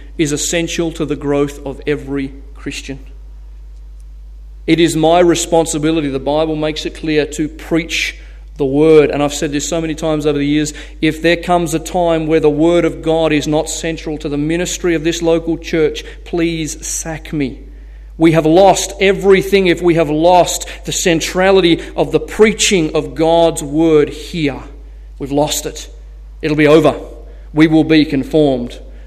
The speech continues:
to the world. But you know what, church?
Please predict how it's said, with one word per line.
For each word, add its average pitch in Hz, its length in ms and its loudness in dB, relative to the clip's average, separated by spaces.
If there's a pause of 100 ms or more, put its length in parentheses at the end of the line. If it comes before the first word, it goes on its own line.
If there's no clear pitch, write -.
(240)
to 139 100 -10
the 123 80 -4
world. 127 580 0 (2250)
But 180 240 4
you 170 60 0
know 190 140 2
what, 190 260 0
church? 190 400 -2